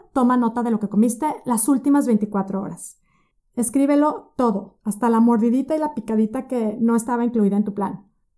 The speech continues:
En tu diario de alimentos, escribe también cómo te sientes físicamente, emocionalmente. Escribe también en tu diario cada día tu qué y tu por qué. Escribe también una frase que te anime a seguir y disponte a practicar esta frase.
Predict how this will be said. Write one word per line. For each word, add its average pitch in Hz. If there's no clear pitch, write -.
En 214
tu 226
diario 220
de 247
alimentos, 262
escribe 240
también 226
cómo 254
te 285
sientes 233
físicamente, 285
emocionalmente. 208
Escribe 226
también 226
en 214
tu 214
diario 208
cada 226
día 302
tu 208
qué 302
y 226
tu 233
por 269
qué. 262
Escribe 262
también 233
una 247
frase 240
que 226
te 214
anime 208
a 220
seguir 247
y 330
disponte 226
a 226
practicar 208
esta 175
frase. -